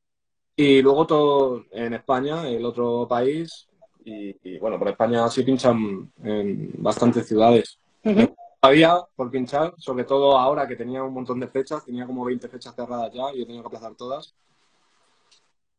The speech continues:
Speaker 2: Estáis
Speaker 1: Así
Speaker 2: todos igual, ¿eh? Te lo digo.
Speaker 1: Sí.
Speaker 2: No, no queda otra. Te digo, eh, muchos de los comentarios que nos han lanzado a través de Instagram también tienen que ver con que te vengas a Bilbao a pinchar.
Speaker 1: Tengo muchas ganas de ir a Bilbao, me lo dice un montón de gente,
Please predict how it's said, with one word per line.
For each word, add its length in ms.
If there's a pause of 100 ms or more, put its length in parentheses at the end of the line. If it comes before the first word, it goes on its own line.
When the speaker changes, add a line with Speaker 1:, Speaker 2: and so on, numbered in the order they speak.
(160)
Speaker 2:
Estáis 260
Speaker 1:
Así 20
Speaker 2:
todos 200
igual, 260
¿eh? 180 (260)
Te 80
lo 80
digo. 340 (380)
Speaker 1:
Sí. 80 (800)
Speaker 2:
No, 200
no 160
queda 260
otra. 280 (100)
Te 160
digo, 380 (160)
eh, 420 (120)
muchos 540
de 80
los 160
comentarios 480
que 100
nos 200
han 100
lanzado 380
a 40
través 360
de 120
Instagram 460
también 220
tienen 240
que 100
ver 180
con 120
que 80
te 100
vengas 300
a 60
Bilbao 220
a 80
pinchar. 400 (720)
Speaker 1:
Tengo 200
muchas 280
ganas 180
de 60
ir 60
a 60
Bilbao, 260
me 80
lo 60
dice 160
un 80
montón 360
de 80
gente, 400